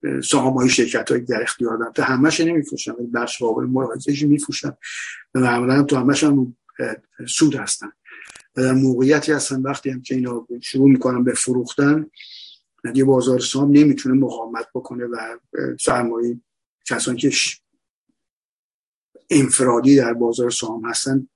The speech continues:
که این تأثیری ندارن و مد-، معمولاً عقب می‌افتن از این موضوع، از، اه، اه،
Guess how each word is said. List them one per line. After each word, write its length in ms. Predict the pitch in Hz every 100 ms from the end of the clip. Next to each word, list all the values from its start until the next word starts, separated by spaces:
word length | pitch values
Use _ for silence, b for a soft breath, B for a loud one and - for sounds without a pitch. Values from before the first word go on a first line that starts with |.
| - -
که 100 | 120
این 100 | 120
تأثیری 500 | - - - 131 139
ندارن 360 | 143 135 117 117
و 280 | 117 131
مد-، 240 | 127 120 - B B B B _
معمولاً 460 | 135 123 127 135 147 147
عقب 360 | 143 131 143 123
می‌افتن 420 | 113 - 120 113
از 160 | 110 117
این 120 | 117
موضوع، 340 | 113 120 123
از، 200 | 104 -
اه، 580 | 120 113 120 - - 135
اه، 180 | 120